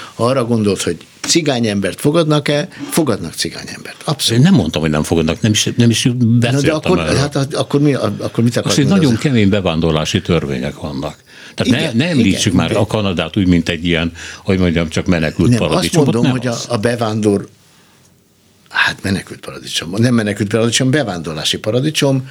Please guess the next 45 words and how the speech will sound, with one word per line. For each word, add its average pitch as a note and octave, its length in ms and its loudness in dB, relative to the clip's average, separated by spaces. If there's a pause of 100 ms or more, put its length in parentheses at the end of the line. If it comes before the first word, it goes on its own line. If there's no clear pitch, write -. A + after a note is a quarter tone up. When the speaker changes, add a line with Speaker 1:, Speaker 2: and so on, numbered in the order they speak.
(140)
Speaker 1:
nem A#2 300 4
nézik, F#2+ 560 0
hogy E2+ 140 -6
kinek F2+ 360 -4
mi F#2+ 100 -2
a D2+ 100 -6
színe, B2 480 2 (300)
nem A#2 360 4
nézik, F#2 420 -4
hogy E2 140 -4
melyik E2+ 320 -4
országból F2 500 -4
jött. D3 140 2
Speaker 2:
Azt - 160 -6
nézik, A#2 260 2
hogy C3+ 160 0
hasznos-e G2+ 500 -2
az A2 100 0
Speaker 1:
Így - 180 0
van. G#2 100 -4
Speaker 2:
országnak. C3+ 320 -4
Ha - 120 -6
nem D3+ 160 -4
hasznos, C#3 360 -2
nem A#2+ 140 -2
engedik D#2+ 380 -2
be. C#2+ 160 -2 (480)
Speaker 1:
De C3 300 0
valószínűleg C3 520 0
Belgiumban A2 340 0
nem A2+ 140 0
egészen F2+ 380 -2
ez D#2+ 120 -4
a D#2+ 40 -4
helyzet. - 460 -10 (580)
Valószínűleg G#2+ 420 0
azt - 80 -2
nézik, F#2 240 -4
hogy F#2 140 -2
mi G#2+ 100 2
a F#2 60 0
színe, F#2 260 -2
vagy E2+ 180 -8
hogy D#2+ 160 -6
hívják. - 480 -12